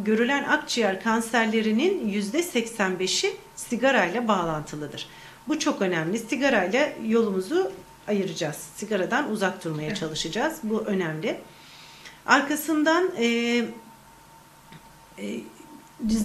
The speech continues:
Speaker 1: e, dikkatli besleneceğiz, dengeli besleneceğiz. Kışın kışlık sebze ve meyveleri, yazın yazlık sebze ve meyveleri tüketmeye çalışacağız. İşlenmiş gıdalardan uzak durmaya çalışacağız. Bol sıvı tüketeceğiz. Ve, e,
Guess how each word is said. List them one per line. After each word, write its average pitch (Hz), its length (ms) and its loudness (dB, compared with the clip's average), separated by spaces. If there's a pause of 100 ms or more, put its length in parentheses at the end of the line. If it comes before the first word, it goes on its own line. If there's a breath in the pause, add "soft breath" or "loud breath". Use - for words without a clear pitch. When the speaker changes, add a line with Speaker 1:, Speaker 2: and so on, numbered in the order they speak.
(120)
Speaker 1:
e, 202 240 0
dikkatli 247 480 2
besleneceğiz, 202 720 2
dengeli 226 420 6
besleneceğiz. 202 680 -2 (380 loud breath)
Kışın 269 560 0
kışlık - 340 -4
sebze 254 400 0
ve 262 80 0
meyveleri, 254 640 0
yazın 196 280 0
yazlık 208 420 2 (140)
sebze 240 440 0
ve 262 140 2
meyveleri 254 600 0
tüketmeye 254 520 -2
çalışacağız. 247 540 0 (420 loud breath)
İşlenmiş 233 600 2
gıdalardan 240 840 2
uzak 190 340 -2
durmaya 254 340 -2
çalışacağız. 240 580 -2 (480 loud breath)
Bol 202 240 4
sıvı 226 400 0
tüketeceğiz. 262 640 0 (640 loud breath)
Ve, 285 460 2
e, 196 420 0